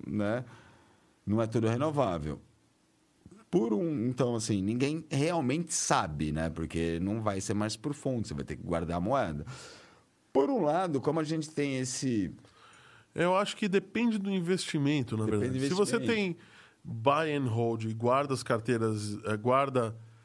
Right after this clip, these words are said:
Speaker 2: suas moedas em uma carteira local, isso vai afetar realmente.
Speaker 1: Sim, sim. E assim, outra, você para pra pensar como a humanidade hoje,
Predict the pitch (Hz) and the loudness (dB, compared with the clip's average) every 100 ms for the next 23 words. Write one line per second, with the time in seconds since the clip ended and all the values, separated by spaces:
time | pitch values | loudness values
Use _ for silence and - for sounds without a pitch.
0 | _ - - 127 123 120 113 117 123 117 | _ -6 0 2 2 0 0 0 0 0
1 | 120 120 123 117 127 117 139 139 113 95 | 0 2 2 2 0 2 2 2 0 -8
2 | - _ - 110 139 120 120 120 131 123 | -16 _ -8 -2 0 2 2 2 -2 2
3 | 127 127 151 131 104 - - - _ _ | 2 2 0 0 -2 -6 -18 -20 _ _
4 | - 131 139 135 139 120 131 156 175 180 | -4 -2 0 -2 -4 -2 0 0 0 0
5 | 160 165 135 104 160 143 151 151 147 143 | 0 0 0 -4 -2 -2 -2 -4 -6 -4
6 | 127 127 139 156 165 151 165 165 107 110 | -6 -4 -2 -2 -2 -2 -2 -4 -2 -2
7 | 113 92 90 95 107 87 78 | -2 -4 -2 -2 -2 -4 -8